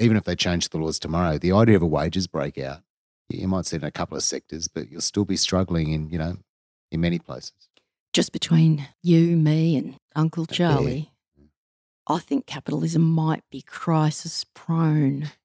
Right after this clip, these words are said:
Speaker 1: Yeah, I know. It's, it's got that flavour, hasn't it? You know,
Speaker 2: Mm. Break the wheel,
Speaker 1: Yeah,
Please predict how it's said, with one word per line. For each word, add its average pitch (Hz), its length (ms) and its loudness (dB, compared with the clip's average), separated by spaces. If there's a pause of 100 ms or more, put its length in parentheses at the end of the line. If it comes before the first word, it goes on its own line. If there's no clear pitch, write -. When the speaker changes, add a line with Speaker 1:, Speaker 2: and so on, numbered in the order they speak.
(120)
Speaker 1:
Yeah, 73 400 -4
I 78 60 -4
know. 73 140 -2
It's, 76 200 -6
it's 73 100 -10
got 87 180 -2
that 64 160 -4
flavour, 73 380 0
hasn't 78 300 -4
it? 71 120 -6
You - 120 -4
know, - 80 -2
Speaker 2:
Mm. 170 400 -4 (160)
Break 240 440 6
the 247 120 12
wheel, 226 640 12
Speaker 1:
Yeah, 151 260 0